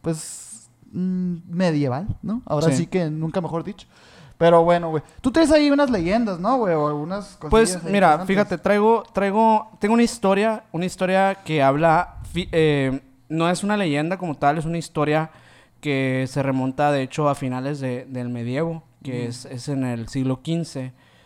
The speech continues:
Speaker 2: Eh, esto sucede en San Francisco de Sales.
Speaker 1: Ujú.
Speaker 2: Eh, en,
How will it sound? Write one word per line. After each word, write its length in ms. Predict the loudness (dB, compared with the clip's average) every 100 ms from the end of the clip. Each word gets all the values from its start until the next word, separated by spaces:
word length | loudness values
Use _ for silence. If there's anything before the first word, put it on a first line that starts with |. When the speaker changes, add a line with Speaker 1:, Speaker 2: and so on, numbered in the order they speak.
| _ _ _ _
Speaker 2:
Eh, 720 | -8 -6 -6 -6 -6 -8 -8 -12 _ _ -20 _ _ _ _ _ _ _
esto 520 | -2 -2 -2 0 2 2
sucede 800 | -2 -8 -2 0 2 0 -4 -8 -20 -20 -20 _ _ _ _ -6
en 460 | -4 -2 -2 -4
San 240 | -4 -6 -4
Francisco 480 | -4 -6 -8 -8
de 60 | -6
Sales. 540 | -4 -4 -6 -14 -20 -20 -20 -20 _ _ _ _ _
Speaker 1:
Ujú. 380 | -4 0 2 0 -6 -14
Speaker 2:
Eh, 520 | -10 -8 -8 -10 -12 -16 _ _ _ _ _ _ _ _ _
en, 760 | -8 -4 -4 -2 -2 -2 -6